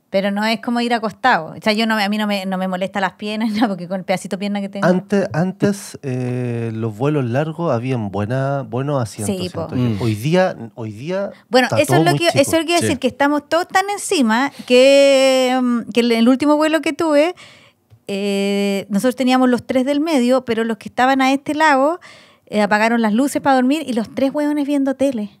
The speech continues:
Speaker 1: Entonces
Speaker 2: Mm.
Speaker 1: la luz te llegaba como,
Speaker 2: Sí, po,
Speaker 1: mm,
Speaker 2: weón.
Speaker 1: y no era una película porno, pero era una película bien
Speaker 2: Antes
Speaker 1: hot
Speaker 2: lo-,
Speaker 1: la que estaba viendo el
Speaker 2: an-,
Speaker 1: caballero.
Speaker 2: antes lo-,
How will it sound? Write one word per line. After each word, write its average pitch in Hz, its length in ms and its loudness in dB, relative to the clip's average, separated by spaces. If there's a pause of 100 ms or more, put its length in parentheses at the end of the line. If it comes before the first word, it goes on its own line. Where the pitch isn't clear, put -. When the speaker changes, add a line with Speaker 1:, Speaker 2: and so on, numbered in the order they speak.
(400)
Speaker 1:
Entonces 233 420 2
Speaker 2:
Mm. 254 40 2
Speaker 1:
la 247 100 4
luz 269 260 -2
te 302 120 -6
llegaba 277 480 2
como, 277 200 0
Speaker 2:
Sí, 269 300 4
po, 262 400 2
Speaker 1:
mm, 240 300 0
Speaker 2:
weón. 214 140 -6
Speaker 1:
y 240 100 4
no 240 100 6
era 311 100 2
una 370 100 0
película 269 440 0
porno, 285 280 -2
pero 220 200 -4
era 220 60 -2
una 240 140 -2
película 220 640 -4
bien 240 1080 -4
Speaker 2:
Antes 175 260 -2
Speaker 1:
hot 349 120 4
Speaker 2:
lo-, 370 60 -2
Speaker 1:
la 247 120 4
que 214 80 -4
estaba 208 220 2
viendo 196 200 0
el 196 60 -4
Speaker 2:
an-, - 40 -12
Speaker 1:
caballero. 190 400 2
Speaker 2:
antes 180 260 -2
lo-, 165 460 0